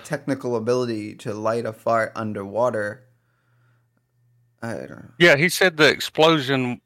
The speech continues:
Speaker 2: kind of surprised him how powerful it was, and they was talking about the science behind what you had, what kind of foods you had to eat to get, you know, the proper methane in your
Speaker 1: Oh,
Speaker 2: <laughs> farts and
Speaker 1: that's
Speaker 2: stuff,
Speaker 1: like
Speaker 2: so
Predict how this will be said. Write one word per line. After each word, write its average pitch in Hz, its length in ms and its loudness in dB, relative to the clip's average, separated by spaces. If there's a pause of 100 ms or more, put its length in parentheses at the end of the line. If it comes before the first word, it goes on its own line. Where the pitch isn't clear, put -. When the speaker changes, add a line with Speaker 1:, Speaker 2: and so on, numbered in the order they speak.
Speaker 2:
kind 160 260 2
of 131 120 0
surprised 131 600 4
him 110 140 2
how 123 220 4
powerful 120 760 2
it 85 60 -2
was, 127 420 4
and 127 160 -2
they 139 100 4
was 127 200 -2
talking 127 320 4
about 120 300 2
the 120 140 -2
science 123 480 2
behind 127 420 2
what 127 260 2
you 127 100 4
had, - 240 0
what 139 300 4
kind 143 180 2
of 120 100 -2
foods 147 340 0
you 131 80 4
had 120 120 4
to - 140 -8
eat 131 280 0
to 139 80 -2
get, 117 360 0 (340)
you 131 80 0
know, 127 180 6
the 127 120 6
proper 123 640 4 (340)
methane 139 640 4
in 143 160 4
your 139 140 4
Speaker 1:
Oh, 143 100 4
Speaker 2:
<laughs> 113 40 0
farts - 460 2
and 139 140 2
Speaker 1:
that's 143 160 4
Speaker 2:
stuff, 151 120 8
Speaker 1:
like 160 120 6
Speaker 2:
so 165 140 6